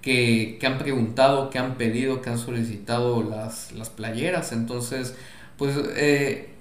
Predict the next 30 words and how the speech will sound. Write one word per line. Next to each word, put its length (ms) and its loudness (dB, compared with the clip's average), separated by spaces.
voy 160 10
a 100 6
pedirle 680 6
al 160 6
equipo 360 0
de 80 4
Percepción 540 -2
Pública, 400 2
que 80 -4
recuerdo 340 0
que 80 -4
la 60 0
otra 180 0
vez 180 0
me 180 -2
sorprendió 680 -2
con, 420 0
con 200 -2
una 140 0
encuesta, 920 0
eh, 800 4
pues 240 2
que, 380 6
que 100 2
realice 460 4
una, 440 2
si 160 -2
les 200 -2
gustaría 480 0
que, 440 2